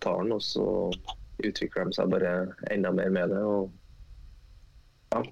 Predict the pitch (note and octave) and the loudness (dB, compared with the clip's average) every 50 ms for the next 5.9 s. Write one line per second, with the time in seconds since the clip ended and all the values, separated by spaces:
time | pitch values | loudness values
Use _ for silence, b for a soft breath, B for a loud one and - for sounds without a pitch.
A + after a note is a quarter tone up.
0 | - - - - - - A2 A2 - A#2 G#2 - - - - G#2 G2+ G#2 G2 B2 | -8 -10 -6 -2 2 4 4 4 6 4 4 4 4 2 2 2 4 4 4 4
1 | - - C3+ A2+ A#2 A2 G2+ F#2 F#2+ G#2 F#2+ G#2+ G2 G2 - - - - F#2+ A2 | 4 4 4 4 4 4 4 2 2 2 2 2 2 0 0 -2 -2 -2 0 0
2 | B2 A#2+ A2 A2+ G#2+ G2+ G#2 A2 A2 G#2 G#2+ A#2+ A#2 A2 - G2 G2 - G2 E2+ | 2 2 2 2 2 2 4 4 4 4 6 6 4 4 2 0 0 2 2 2
3 | - - F2+ - - F2+ F2+ F2+ - - - B B B B B B B B B | 2 2 0 2 2 0 0 -2 -6 -14 -18 B B B B B B B B B
4 | B B B - - G2 - - F#2+ F#2+ F#2+ - A2 A#2+ A#2+ - B2 A#2 - - | B B B 2 4 4 4 4 2 2 2 2 0 0 0 0 0 0 2 2
5 | G2+ G2 G2 - - G2+ G2 G2 G2 G2+ G#2 G#2+ G#2 G2+ G2+ G2+ F#2+ F#2+ | 2 2 0 0 0 2 4 4 4 4 4 4 6 6 6 4 2 0